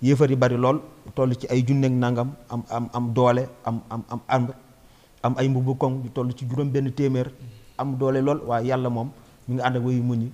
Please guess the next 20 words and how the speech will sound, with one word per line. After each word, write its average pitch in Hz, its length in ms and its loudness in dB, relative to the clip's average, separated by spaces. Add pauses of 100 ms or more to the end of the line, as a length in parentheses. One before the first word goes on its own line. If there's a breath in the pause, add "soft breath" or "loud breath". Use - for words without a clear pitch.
te 123 120 -6
du 113 80 -8
fàtte - 240 -2
mukk 131 180 -2
yonent 123 260 0
bi 117 80 -4
sallallahu 113 280 0
alayhi 110 60 -2
wa - 60 -6
sallam 110 120 -4
mi 113 80 -6
nga 117 80 -6
xamante 117 280 -6
ni 110 120 -8 (340 soft breath)
mooy 110 200 -6
jàmm 117 300 0
te 123 80 -6
mooy 110 220 -4
imaamul 113 320 -2
mursalin. 104 460 -2